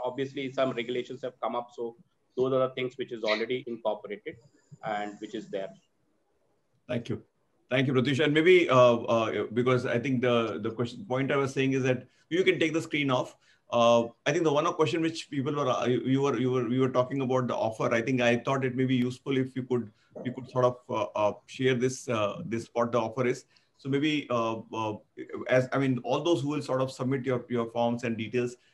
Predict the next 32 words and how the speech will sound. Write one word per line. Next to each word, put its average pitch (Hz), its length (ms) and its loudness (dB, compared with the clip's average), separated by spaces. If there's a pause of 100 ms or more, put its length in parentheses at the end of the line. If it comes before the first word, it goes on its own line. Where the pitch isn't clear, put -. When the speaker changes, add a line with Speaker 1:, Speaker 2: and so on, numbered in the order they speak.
(120)
Speaker 2:
I 120 100 -4
think 120 200 0
they 123 80 6
will, 127 320 2
they 120 100 2
will 123 100 4
get 123 220 0
a 131 60 0
re-, 120 100 -2
feedback 120 500 -2
from 123 280 0
the, 120 400 0
from 117 260 -2
the, 120 260 -2 (300)
from 113 220 -4
the 110 260 -6 (300)
Osbridge 120 360 0
team. 135 160 0
Maybe, 139 380 -2 (100)
uh, 110 300 -4
uh, 110 140 -6
you 123 160 -2
want 135 160 0
to 135 60 -4
quickly, 139 580 -4
Pratyush, 123 260 -6
talk 123 160 0
about 127 300 0
what 120 200 0
they 123 60 0
will 123 140 0
get, 120 280 -2